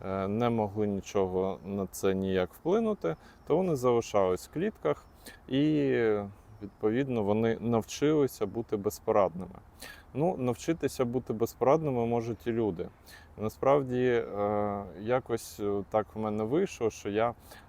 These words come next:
е, навчав безпорадності своїх, е, сусідів навколо. В мене, е, почав, е, знаєте, гудіти кран, коли там закриваєш не повністю кран, то він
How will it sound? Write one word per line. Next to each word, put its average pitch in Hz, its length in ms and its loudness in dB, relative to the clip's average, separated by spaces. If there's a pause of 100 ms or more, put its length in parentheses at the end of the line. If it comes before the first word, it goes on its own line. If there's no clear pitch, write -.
е, 95 100 -2
навчав 110 420 2
безпорадності 123 880 0
своїх, 110 560 -4
е, 98 180 0
сусідів 110 600 -8
навколо. 98 540 -2 (440)
В 98 40 -10
мене, 117 640 -2
е, 101 220 2 (100)
почав, 117 400 4 (100)
е, 101 260 0
знаєте, 120 360 -4
гудіти 107 440 -2
кран, 180 400 0 (320)
коли 107 220 4
там 98 540 -4
закриваєш 127 640 2
не 113 100 -4
повністю 101 540 -2
кран, 170 300 -2
то 107 140 0
він 120 240 -4